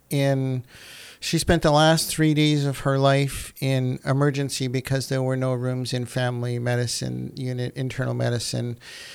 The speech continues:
even surgery. So the last day, the last night, they were able to move her into a different emergency, part of emergency, but that's noisy and it's loud. And the nurses,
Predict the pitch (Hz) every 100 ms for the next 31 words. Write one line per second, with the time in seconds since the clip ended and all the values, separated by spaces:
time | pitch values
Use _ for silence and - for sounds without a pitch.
0 | - - 156 160 151 - 156 139 135 127
1 | 143 131 143 170 190 190 - - 147 131
2 | 131 131 135 135 135 143 156 156 - 156
3 | 165 160 127 127 - - - - - -
4 | - 143 139 - 170 190 196 156 151 139
5 | 139 - - _ _ - 147 143 - 143
6 | 135 131 165 165 156 139 131 127 131 123
7 | 135 131 135 _ - 135 131 131 131 131
8 | 127 131 156 156 175 240 - - 165 165
9 | 196 196 165 135 127 127 127 123 113 -
10 | - - _ - - - - - - _
11 | - 160 170 156 151 139 139 147 175 226
12 | 240 175 156 - -